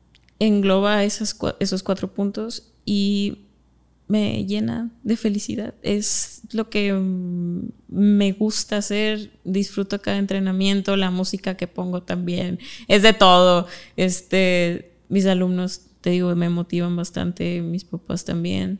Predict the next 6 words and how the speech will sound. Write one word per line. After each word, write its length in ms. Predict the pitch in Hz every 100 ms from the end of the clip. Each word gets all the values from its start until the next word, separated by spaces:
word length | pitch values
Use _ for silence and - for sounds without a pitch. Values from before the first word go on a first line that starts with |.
| -
Y, 360 | - 190 185 180 180
pues, 440 | 180 175 - - _ _ -
he 360 | 190 190 190 190
construido 580 | 190 196 190 190 185 185
una 200 | 185 185
disciplina 760 | 185 - 180 - 180 180 180